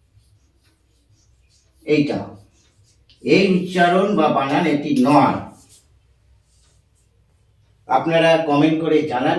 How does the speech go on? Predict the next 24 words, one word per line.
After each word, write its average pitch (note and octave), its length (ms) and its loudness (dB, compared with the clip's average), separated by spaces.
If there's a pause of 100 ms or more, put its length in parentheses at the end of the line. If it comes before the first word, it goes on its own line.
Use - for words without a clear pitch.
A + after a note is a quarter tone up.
(120)
তবে D#3 260 2
সকলেই F3+ 580 2 (100)
যে G3+ 100 4 (400)
এইটা D#3+ 280 2 (120)
বলছেন F3+ 360 2
এটা E3+ 200 0
কিন্তু F#3 400 -6 (260)
না, F#3 140 6 (840)
কিছু D3 280 -2 (540)
মানুষ E3+ 260 2 (120)
আছেন F3 480 2 (640)
তারা C3 280 2 (320)
এটি B2+ 240 -4 (200)
বলছেন, D3 520 2 (240)
যারা B2+ 320 4 (440)
জানেন, D3 400 0 (540)
কিন্তু E3 320 -2
দুঃখের D3 480 0
বিষয় - 460 0 (340)
অনেক E3 260 2 (160)
জ্ঞানী D3+ 320 2 (100)
গুণী F3+ 320 0
শিক্ষিত D3+ 460 -8 (240)
মানুষও E3+ 500 0